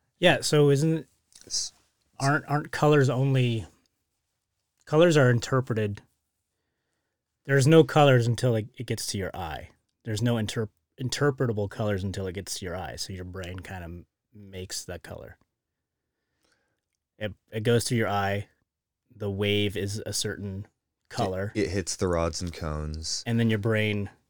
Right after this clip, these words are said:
Speaker 1: some, does something that says that's blue, wh-, which we've
Speaker 2: Right.
Speaker 1: assigned to be blue.
Speaker 2: Exactly. And then
Speaker 1: And
Speaker 2: there's, like,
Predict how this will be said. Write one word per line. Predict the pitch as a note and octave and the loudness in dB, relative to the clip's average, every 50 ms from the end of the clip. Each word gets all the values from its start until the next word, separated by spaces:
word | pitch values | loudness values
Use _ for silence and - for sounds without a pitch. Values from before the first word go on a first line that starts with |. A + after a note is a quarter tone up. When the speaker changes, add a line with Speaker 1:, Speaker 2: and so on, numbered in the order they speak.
| _ _ _ _ _ _ _ _ _ _ _ | _ _ _ _ _ _ _ _ _ _ _
Speaker 1:
some, | _ - - - A#2+ A2 A2 A2+ A2+ | _ -6 -4 -2 0 2 2 2 2
does | A2+ - C3+ A#2 A2 | 4 4 2 2 0
something | - - A#2+ A2 A2 G#2 | -2 -2 -2 -2 -2 -2
that | G2+ D#2 E2+ | -4 -6 -6
says | - - A2 G2+ G2 F#2+ G2 G2+ - | -6 -4 -4 -4 -4 -4 -4 -6 -8
that's | - - G#2 F#2+ - | -8 -8 -10 -10 -10
blue, | - _ - G#2 G#2 F#2 F#2 F#2+ G2+ _ _ | -14 _ -14 -10 -8 -6 -6 -6 -8 _ _
wh-, | - A2 A2+ G#2+ - | -14 -8 -8 -6 -4
which | G#2+ G#2 - | -4 -6 -4
we've | F2 E2 D#2 | -2 -4 -2
Speaker 2:
Right. | D2 | -2
Speaker 1:
assigned | G#2 F#2+ - - A#2 G2+ F#2 F2+ G2 F#2+ - | -2 -4 -4 -4 -4 -4 -4 -6 -8 -8 -10
to | - | -10
be | G2+ G#2 G2 | -10 -10 -10
blue. | F#2 F2+ F#2 F#2+ G2 F#2+ F2+ G2+ A#2 _ _ _ _ | -10 -10 -8 -8 -8 -8 -8 -10 -12 _ _ _ _
Speaker 2:
Exactly. | - E2+ E2 - F2+ E2 D#2 D2 C#2+ - - - C#2 C2+ - - - | -16 -10 -6 -4 -2 -2 -2 -4 -6 2 4 4 4 4 -4 -10 -4
And | F#2 F2+ F#2 | -4 -2 0
then | F#2 F#2 | 0 0
Speaker 1:
And | F#2 | 0
Speaker 2:
there's, | F#2 F2+ F2+ F2+ E2+ E2 F2 | 0 0 0 0 -2 -2 -2
like, | F2+ E2+ E2 E2 D#2+ - - | 0 0 0 0 -2 -6 -14